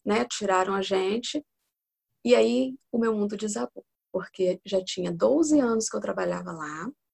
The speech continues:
né? Eu já tinha, é, era encarregada do meu setor.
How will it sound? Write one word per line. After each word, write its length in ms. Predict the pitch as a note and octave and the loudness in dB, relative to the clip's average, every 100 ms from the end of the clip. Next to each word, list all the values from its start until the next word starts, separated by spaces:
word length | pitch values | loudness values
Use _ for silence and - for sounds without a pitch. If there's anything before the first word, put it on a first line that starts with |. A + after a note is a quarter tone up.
| _ _ _ _ _ _ _ - - | _ _ _ _ _ _ _ -12 -2
né? 440 | F3+ G3 A3+ B3 | 0 2 2 0
Eu 160 | - G3 | 0 2
já 160 | G3 G3 | 2 0
tinha, 400 | - G3+ F#3 F#2 _ _ _ _ _ _ _ - - | 0 0 0 -2 _ _ _ _ _ _ _ -12 -6
é, 440 | F3+ E3 E3 E3 - | -2 -2 -2 -2 0
era 180 | F3 | 0
encarregada 580 | F#3+ F#3+ G3 F3+ F3+ F#3+ | 2 2 2 4 2 0
do 100 | F#3+ | 0
meu 120 | F#3 | 0
setor. 720 | F#3 F3+ F3+ E3+ E3+ F3 G#3+ | 0 -4 -4 -2 0 0 0